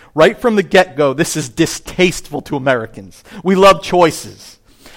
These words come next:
I mean, it's gotten so ridiculous. You ever go to a restaurant and it's like a book,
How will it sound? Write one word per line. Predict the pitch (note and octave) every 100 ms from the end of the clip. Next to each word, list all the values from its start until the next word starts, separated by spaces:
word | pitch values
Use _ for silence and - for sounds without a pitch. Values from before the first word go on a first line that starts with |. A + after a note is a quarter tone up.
| -
I | F3+
mean, | F3+
it's | E3+
gotten | A3+ G#3
so | - A3
ridiculous. | F#3+ G#3+ G3+ F3 -
You | F#3
ever | G3
go | G3+
to | G3
a | E3+
restaurant | F#3 - F#3+ F#3 F#3 D3+
and | D3+
it's | C#3+
like | D3+ C3+
a | C3
book, | A#2 E3+ E3+ - -